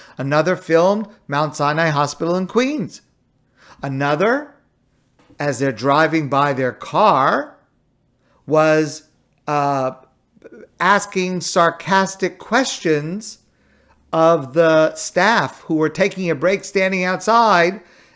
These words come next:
"Uh, it's not so bad in there. You're not really cer-, doing patients. You're just taking coffee breaks. You're not."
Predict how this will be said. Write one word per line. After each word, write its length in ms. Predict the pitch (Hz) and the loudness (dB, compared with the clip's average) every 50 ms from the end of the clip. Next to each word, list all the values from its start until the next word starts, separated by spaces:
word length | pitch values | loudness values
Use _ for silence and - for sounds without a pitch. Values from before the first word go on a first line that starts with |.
| _ - | _ -4
"Uh, 600 | 202 208 202 196 185 185 180 175 165 165 165 165 | 0 2 4 6 6 8 6 6 6 4 2 0
it's 80 | 165 - | 0 -4
not 200 | - 135 - - | -6 -6 -6 -2
so 140 | - 175 156 | -2 0 0
bad 300 | 127 156 160 170 170 160 | 2 4 4 4 4 4
in 200 | 165 160 151 147 | 2 0 -2 0
there. 440 | 156 151 147 147 147 143 139 135 147 | 0 0 2 2 2 2 2 0 0
You're 180 | 151 240 269 | -2 -4 -4
not 240 | 285 170 180 156 147 | -4 -2 -2 -2 -2
really 560 | 147 151 151 147 147 143 139 139 135 127 113 - - _ | 0 0 0 0 0 0 -2 -2 -4 -6 -8 -12 -18 _
cer-, 340 | - - - 190 180 175 | -14 -2 2 4 4 4
doing 320 | 165 135 120 156 156 143 135 | 4 2 0 0 0 0 0
patients. 460 | - 160 160 151 151 190 214 190 185 | 0 0 0 0 0 -4 -6 -4 -4
You're 100 | 254 247 | -6 -6
just 160 | 208 330 220 | -6 -4 -2
taking 300 | - 247 233 196 226 226 | 0 0 0 0 -4 -4
coffee 380 | - 226 226 220 214 220 233 226 | 0 2 2 2 2 0 -4 -6
breaks. 460 | 185 196 202 202 196 190 180 - - | -4 -2 0 0 0 0 -2 -6 -10
You're 100 | - 220 | -10 -8
not." 220 | 208 - 185 - | -8 -8 -10 -12